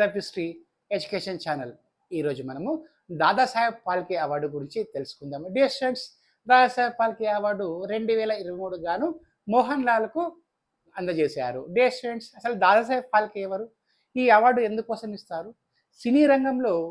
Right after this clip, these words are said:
భారతరత్నగా పేరు పొందిన ఈ అవార్డు ఇవ్వడానికి గల కారణం ఏమిటి? అసలు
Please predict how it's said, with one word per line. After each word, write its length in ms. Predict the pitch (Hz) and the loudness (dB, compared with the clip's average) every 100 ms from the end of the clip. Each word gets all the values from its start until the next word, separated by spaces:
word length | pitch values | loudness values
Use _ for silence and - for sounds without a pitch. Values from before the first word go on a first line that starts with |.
| 247 247 175 175 | -10 -12 -4 0
భారతరత్నగా 760 | 208 254 254 254 247 240 214 170 - - _ 214 | 2 2 2 0 -2 -2 0 0 -4 -12 _ 0
పేరు 200 | 220 220 | 0 0
పొందిన 300 | 214 214 202 160 160 _ _ _ 220 | -4 -4 -4 -4 -6 _ _ _ 2
ఈ 40 | 208 | 4
అవార్డు 280 | 208 233 214 214 214 | 6 4 2 -4 -6
ఇవ్వడానికి 380 | 196 214 214 202 | -4 0 0 -2
గల 100 | 196 - 175 | -6 -4 -6
కారణం 260 | 175 180 185 | -6 -8 -12
ఏమిటి? 180 | 180 254 - | -12 -12 -8
అసలు 160 | 190 | -4